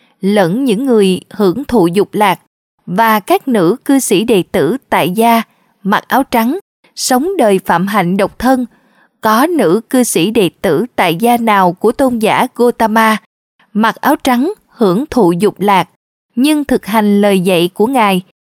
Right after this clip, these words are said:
đáp ứng lời khuyên răn của Ngài, đã không còn nghi hoặc, không còn hoang mang, đã đạt được vô sở úy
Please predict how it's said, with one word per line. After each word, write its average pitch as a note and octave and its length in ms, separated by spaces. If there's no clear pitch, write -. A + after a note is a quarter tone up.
đáp C#4 280
ứng D4 360
lời G3+ 420
khuyên C4 280
răn A#3+ 320
của F#3+ 180
Ngài, G3+ 320
đã G3+ 300
không D4 300
còn G3 300
nghi C4+ 220
hoặc, A3+ 320
không A#3+ 400
còn F#3+ 240
hoang B3 360
mang, A#3+ 240
đã G#3 180
đạt A3+ 280
được G3 260
vô C#4 260
sở F#3+ 380
úy B3+ 320